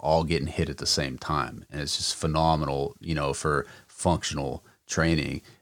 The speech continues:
It really does a lot. That and any type of barbell movement that is based on posture, you know, and those things are, are gonna transfer over to fighting huge. I think that anyone that spends, like, all their time in the gym, on the mat, on their back,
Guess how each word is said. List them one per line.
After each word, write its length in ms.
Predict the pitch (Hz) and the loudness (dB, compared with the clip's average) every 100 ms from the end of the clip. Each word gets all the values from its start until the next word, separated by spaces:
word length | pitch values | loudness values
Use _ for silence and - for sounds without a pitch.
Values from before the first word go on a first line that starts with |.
| - | -6
It 180 | 73 - | -4 -2
really 360 | 82 82 76 | 2 2 2
does 280 | 73 73 - - | 0 0 0 -2
a 100 | 73 | -4
lot. 460 | 73 76 76 64 - | 0 2 4 2 -4
That 340 | 69 90 101 | -2 2 2
and 160 | 87 85 | 2 4
any 180 | 92 104 | 4 4
type 280 | - 90 | 2 2
of 100 | 76 | 0
barbell 420 | 76 87 87 80 76 | 2 2 4 2 2
movement 460 | 82 82 82 76 | 2 0 0 -2
that 160 | - 69 | 0 0
is 100 | 71 | 0
based 360 | 78 78 - | 0 0 0
on 120 | 69 65 | -2 0
posture, 640 | 76 76 78 - - - - _ _ - | 4 4 4 0 -6 -10 -16 _ _ -10
you 140 | 80 | -2
know, 160 | 71 69 | 0 2
and 120 | 69 | 4
those 200 | 78 80 | 4 4
things 260 | 82 80 82 | 4 2 4
are, 380 | 73 69 - - _ - | 4 4 0 -6 _ -4
are 140 | 76 | -2
gonna 240 | 80 78 67 | 2 0 2
transfer 600 | - 82 82 - 69 - | 2 4 4 2 0 2
over 280 | 82 82 71 | 4 4 2
to 100 | - | 0
fighting 520 | - 80 73 71 78 - _ _ | 4 4 4 -2 -6 -12 _ _
huge. 540 | - 95 80 62 - | 2 6 6 2 -2
I 60 | - | 0
think 240 | 92 87 | 0 2
that 220 | 90 82 - _ _ _ | 2 0 -2 _ _ _
anyone 300 | 95 107 107 | 0 4 4
that 80 | 90 | 4
spends, 460 | - 98 90 80 - | 2 2 2 2 0
like, 320 | 80 71 - | 0 -2 -6
all 240 | - 82 92 | 0 2 4
their 140 | 90 | 2
time 280 | - 90 85 | 2 0 0
in 100 | 78 | 0
the 80 | 76 | -2
gym, 580 | 71 85 82 80 78 80 _ _ _ _ _ - | 0 2 2 2 -2 -6 _ _ _ _ _ 0
on 200 | 82 80 | 2 4
the 60 | |
mat, 460 | 80 78 78 80 - | 4 2 2 0 -2
on 140 | 80 80 | -2 0
their 100 | 76 | 0
back, 600 | 80 80 80 76 - | 0 2 2 0 -4